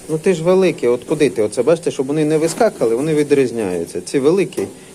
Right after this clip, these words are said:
проти тих. Ну, у вас же ж є ще чуть корм, ідіть їжте, що ви хочете? Так, ще одненького забираємо, дев'ятого. О, отакого красавчика, дивіться. О. Все. Тепер їм буде тут посвободніше. Значить,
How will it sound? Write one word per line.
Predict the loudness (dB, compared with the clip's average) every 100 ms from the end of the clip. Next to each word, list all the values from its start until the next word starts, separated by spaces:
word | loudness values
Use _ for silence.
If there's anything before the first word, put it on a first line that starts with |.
| -6
проти | -2 -2 -2
тих. | -6 -4 0
Ну, |
у | 0
вас | 0
же | 0
ж | 2
є | 2
ще | 2 0
чуть | -2 -4
корм, | -2 0 0
ідіть | 0 -4 -4
їжте, | -4 -4 -8
що | -4 -2
ви | -2
хочете? | -2 -4 -6 -18 -16 -14 -12 -12 -12 -12 -14 -14 -16 -10
Так, | -6 -4
ще | -2 2
одненького | 2 2 -6 -8 -8
забираємо, | -2 0 0 0
дев'ятого. | 2 4 2 0 -8 -10 -14 -18 -20 -20 -20 -20 -20 -20 -20 -20 -8
О, | -6 -6 -10 -10
отакого | -8 -2 0 0
красавчика, | -2 -6 -2 -2 -2 -10 -10
дивіться. | -6 -8 -8 -12 -12 -16 -18 -20 -20 -20 -20 -20 -14 -6
О. | -6 -6 -20 -20 -20 -20 -20 -20 -20 -20 -20 -20 -20 -20 -14
Все. | -2 2 0 -2 -20 -20 -20 -20 -20 -20 -20 -20 -20 -20 -16 -8
Тепер | 0 4 4
їм | 2 2
буде | 2 0
тут | -2 -2 0
посвободніше. | 0 0 0 2 0 0 -2 -2
Значить, | -2 -2 -4 -14